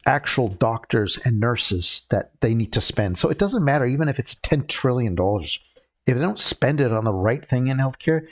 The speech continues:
it doesn't matter. They have to cut. They have to be efficient. And the only way they be efficient is just raise more taxes.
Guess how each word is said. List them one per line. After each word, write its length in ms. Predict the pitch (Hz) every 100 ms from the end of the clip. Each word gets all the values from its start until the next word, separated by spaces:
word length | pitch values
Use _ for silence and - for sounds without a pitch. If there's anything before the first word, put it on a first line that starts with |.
| - _
it 140 | 113
doesn't 380 | - 143 127 107
matter. 500 | 104 123 110 85 - _ _ _
They 100 | 123
have 320 | 113 - 90 -
to 80 | -
cut. 360 | - 123 -
They 80 | 113
have 180 | 113 139
to 80 | 113
be 140 | 107
efficient. 520 | - - 107 - 80 -
And 260 | 104 101 - _ - - -
the 80 | 127
only 160 | 143
way 140 | 135 135
they 100 | 127
be 180 | 123
efficient 380 | 120 - - 131
is 60 | 104
just 220 | 117 104 -
raise 340 | 113 131 120
more 360 | 113 117 107 - _ _ _ - - _ _
taxes. 480 | - - - -